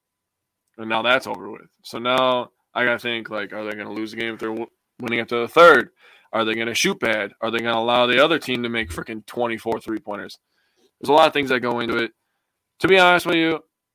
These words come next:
the N B A this year is just crazy, right?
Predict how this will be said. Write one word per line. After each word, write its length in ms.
the 420
N 140
B 120
A 120
this 200
year 200
is 100
just 300
crazy, 480
right? 300